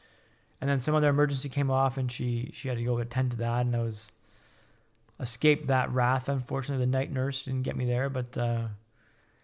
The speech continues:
it's a wild place at night, man. There was this one guy in the, in the I C U. I called him, uh, he was a bigger fella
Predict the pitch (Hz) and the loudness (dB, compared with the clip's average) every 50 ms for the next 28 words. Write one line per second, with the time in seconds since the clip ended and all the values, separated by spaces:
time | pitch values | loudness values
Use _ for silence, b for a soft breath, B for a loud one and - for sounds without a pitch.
0 | b b b - - 156 143 139 156 180 202 185 - 190 190 185 - 190 190 208 | b b b -8 -6 -2 0 2 4 4 4 4 2 2 0 0 0 -2 -2 -2
1 | 214 175 127 117 117 127 131 131 135 139 127 135 147 151 151 147 151 147 147 151 | -2 -2 0 0 2 2 0 0 0 -2 -2 0 2 2 4 4 6 6 6 6
2 | 147 143 139 139 135 135 131 - - 131 131 135 131 131 135 127 - - 131 131 | 4 2 0 0 -2 -2 -2 -2 -2 -2 -2 0 0 0 -2 -2 -4 -2 -2 0
3 | 131 135 135 135 127 123 117 - - - _ b b b b b b b b b | 0 2 2 2 2 0 0 -2 -6 -14 _ b b b b b b b b b
4 | b b b b b _ _ _ _ _ - 131 120 - 131 135 135 139 127 131 | b b b b b _ _ _ _ _ -10 -8 -4 0 2 4 4 4 2 2
5 | 131 127 127 123 123 120 117 113 113 113 110 110 110 110 104 101 101 110 - - | 2 2 2 2 2 2 2 2 0 0 0 0 0 0 -2 -2 -2 -4 -8 -12
6 | _ _ _ _ _ _ _ _ _ _ _ _ _ _ _ _ _ _ _ _ | _ _ _ _ _ _ _ _ _ _ _ _ _ _ _ _ _ _ _ _
7 | _ _ _ - - 135 127 127 123 147 135 131 123 - 113 107 107 117 120 | _ _ _ -6 -4 -2 0 2 2 2 2 2 0 0 0 0 0 0 -2